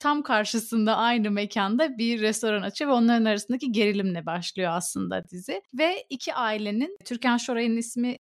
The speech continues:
neydi? Hanım'dı değil mi? Ha bak aklımda kalmış, hanım hanım dedikleri için.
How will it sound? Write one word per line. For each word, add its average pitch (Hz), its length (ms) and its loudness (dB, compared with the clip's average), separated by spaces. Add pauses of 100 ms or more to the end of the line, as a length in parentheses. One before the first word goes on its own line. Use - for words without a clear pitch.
neydi? 247 200 -2
Hanım'dı 220 560 2
değil 285 100 -4
mi? 320 60 -2
Ha 262 160 2
bak 247 120 -2
aklımda 247 420 0
kalmış, 247 340 0
hanım 262 240 2
hanım 240 280 0
dedikleri 262 480 -4
için. 311 280 -4